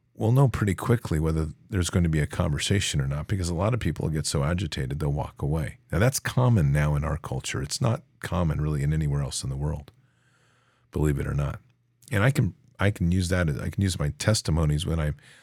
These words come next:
literally sat with Taliban and had conversations with them.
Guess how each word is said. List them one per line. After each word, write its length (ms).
literally 540
sat 400
with 180
Taliban 580
and 120
had 220
conversations 880
with 160
them. 180